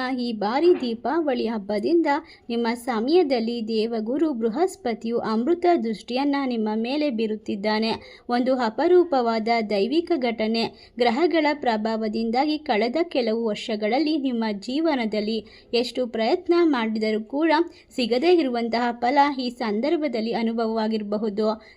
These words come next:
ಜೀವನ ನಿಂತಂತೆ, ಭಾಗ್ಯಕ್ಕೆ ಬೀಗ ಹಾಕಿದಂತೆ ಭಾಸವಾಗಿರಬಹುದು. ಆದರೆ ಅಕ್ಟೋಬರ್ ಹತ್ತೊಂಬತ್ತು, ಇಪ್ಪತ್ತು, ಇಪ್ಪತ್ತೊಂದು, ಇಪ್ಪತ್ತೆರಡು, ಇಪ್ಪತ್ತ್ಮೂರು, ಇಪ್ಪತ್ನಾಲ್ಕನೇ ತಾರೀಕಿನವರೆಗೂ ಕೂಡ ಅಕ್ಟೋಬರ್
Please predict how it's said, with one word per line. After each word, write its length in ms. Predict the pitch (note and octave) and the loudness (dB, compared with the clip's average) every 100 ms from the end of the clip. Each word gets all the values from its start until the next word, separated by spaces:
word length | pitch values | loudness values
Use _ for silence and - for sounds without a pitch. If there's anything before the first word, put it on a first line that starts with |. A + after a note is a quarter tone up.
| - | -4
ಜೀವನ 400 | B3+ E4+ F4 C#4 B3+ | 4 6 6 2 0
ನಿಂತಂತೆ, 600 | B3+ A3+ G#3+ C#4+ E4 D4 C#4+ A#3 | 0 0 0 0 0 2 0 0
ಭಾಗ್ಯಕ್ಕೆ 460 | G#3+ B3+ F4+ D#4+ | 0 2 0 0
ಬೀಗ 300 | D#4+ A#3+ A3 A3+ | -2 -2 -2 -2
ಹಾಕಿದಂತೆ 640 | A#3 G#3+ A3+ G#3+ D4+ E4 D#4 A#3+ | -2 -4 -6 -2 0 0 -2 0
ಭಾಸವಾಗಿರಬಹುದು. 1080 | G#3+ A3 D#4+ C#4 A#3 A3+ A3 G#3+ A3+ G3+ A3+ A3+ - _ - | -2 -2 -2 -2 0 -2 -2 -2 -4 0 0 0 -6 _ 0
ಆದರೆ 360 | C4 E4 E4 D4+ - | 4 6 6 4 0
ಅಕ್ಟೋಬರ್ 540 | A#3+ - D4+ D#4+ F#4+ | -4 -2 0 6 6
ಹತ್ತೊಂಬತ್ತು, 680 | D4+ B3+ - C#4+ D4 D#4+ E4+ F4 | 6 2 2 2 2 2 2 2
ಇಪ್ಪತ್ತು, 520 | C4+ - C#4 D4 E4 | 0 0 -2 0 0
ಇಪ್ಪತ್ತೊಂದು, 640 | D4+ C#4 B3+ B3+ C4 C4 D4 | 0 0 -2 -2 -2 -2 0
ಇಪ್ಪತ್ತೆರಡು, 680 | D4+ B3 B3+ C4+ C4+ A#3 B3 | -2 -2 -4 0 2 2 0
ಇಪ್ಪತ್ತ್ಮೂರು, 640 | B3+ A#3+ C#4+ E4+ D4+ C4 B3+ | -2 -2 0 2 2 2 2
ಇಪ್ಪತ್ನಾಲ್ಕನೇ 840 | A#3 A#3+ C#4 E4+ C#4+ A#3+ A3+ B3 B3 | 0 -2 0 0 0 0 0 -2 -2
ತಾರೀಕಿನವರೆಗೂ 840 | B3 A#3 G#3+ A#3 A#3 A3+ A3 G#3+ A3 | 0 0 0 -2 -4 -2 0 0 0
ಕೂಡ 220 | E4+ E4+ D4+ E4+ - - B3 | 2 4 4 0 -4 0 -2
ಅಕ್ಟೋಬರ್ 560 | A#3+ - F4 F4+ F#4+ | -2 2 4 6 6